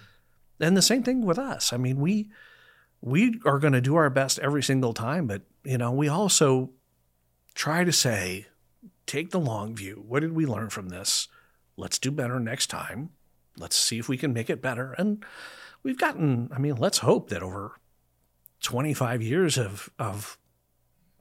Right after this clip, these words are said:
of this firm's life that we've gotten better at walking clients through the, through it. And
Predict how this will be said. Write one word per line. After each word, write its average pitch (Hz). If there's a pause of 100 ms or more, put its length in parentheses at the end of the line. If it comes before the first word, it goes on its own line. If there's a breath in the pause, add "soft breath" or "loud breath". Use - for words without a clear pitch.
of 98
this -
firm's 123
life 113 (460)
that 101 (220)
we've 117
gotten 127
better 120
at 101 (540 soft breath)
walking 185
clients 117
through 98
the, 87 (440)
through 127
it. 98 (200)
And 110